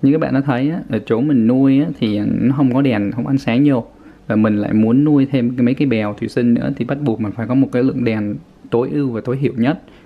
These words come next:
để giúp cho cá nó thích cũng như là bèo nó sống tốt, thủy sinh nó sống tốt. Thì đó, mình sử dụng một thằng, <laughs> một cái, cái, cái, cái đèn này, cái đèn này, led này á, thì nó khá là rẻ. Nếu mà các bạn mua ở trên Amazon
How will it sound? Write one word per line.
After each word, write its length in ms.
để 80
giúp 260
cho 240
cá 240
nó 100
thích 240
cũng 140
như 100
là 100
bèo 260
nó 100
sống 200
tốt, 200
thủy 100
sinh 200
nó 60
sống 180
tốt. 300
Thì 120
đó, 220
mình 160
sử 120
dụng 260
một 80
thằng, 360
<laughs> 340
một 120
cái, 500
cái, 120
cái, 100
cái 140
đèn 260
này, 240
cái 60
đèn 260
này, 200
led 320
này 180
á, 200
thì 80
nó 160
khá 140
là 160
rẻ. 280
Nếu 200
mà 120
các 120
bạn 180
mua 160
ở 60
trên 260
Amazon 460